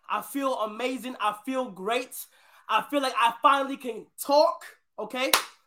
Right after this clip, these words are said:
All right. So let's begin. Um, I have, I have points here to refer to, so I don't want y'all to think that shit is, like, you know, on some, like,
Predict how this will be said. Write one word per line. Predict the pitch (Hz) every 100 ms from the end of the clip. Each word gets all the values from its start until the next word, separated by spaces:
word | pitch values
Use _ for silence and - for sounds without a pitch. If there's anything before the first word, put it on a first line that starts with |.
| _ -
All | 339 359
right. | 254 - _ _ _
So | - 381 311 311 - _ _ -
let's | 330 339
begin. | 339 339 254 - - _ _ _ _ -
Um, | 262 262
I | 226 294
have, | 269
I | 247 262
have | 262
points | 277 269
here | 262 254 233 - _ _
to | -
refer | 214 208 233 226
to, | 226 233
so | 226 190
I | 196
don't | 240
want | 240
y'all | 226
to |
think | 208 220
that | 202 185 _ _ _
shit | - 269
is, | 233 196
like, | 214 180 - 208
you |
know, | 240 208 180 - _ _
on | 247 240
some, | - 233 -
like, | 196